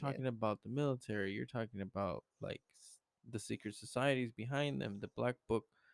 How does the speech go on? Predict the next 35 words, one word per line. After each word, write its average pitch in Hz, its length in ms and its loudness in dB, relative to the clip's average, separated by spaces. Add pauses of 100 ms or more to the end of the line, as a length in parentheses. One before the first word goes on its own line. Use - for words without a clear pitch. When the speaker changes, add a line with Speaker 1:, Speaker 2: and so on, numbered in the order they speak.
(480)
Speaker 2:
uh, 98 380 2 (200)
uh, 113 260 0 (220)
uh, 107 260 0 (440)
you 143 120 0
know, 110 120 4
budgets 131 640 4
that - 160 -10
they 117 120 4
run, 113 440 2
the, 110 200 0
the, 104 180 -2 (100)
the 123 80 -2
C 127 220 2
I 107 80 4
A, 135 360 6
F 110 140 -2
B 110 160 -2
I, 131 260 4
all 113 140 4
the 117 80 0
shit - 260 0
they 156 160 8
Speaker 1:
Yeah, 151 80 8
Speaker 2:
do. 131 320 10
Speaker 1:
yeah. 117 60 8
Speaker 2:
It's - 160 -2
like, 117 280 2 (260)
ho-, 131 260 -4 (120)
how 143 260 -2
can 151 200 0
you 156 160 4
weed 156 300 2
all 151 180 10
that? 147 140 2
You - 200 -12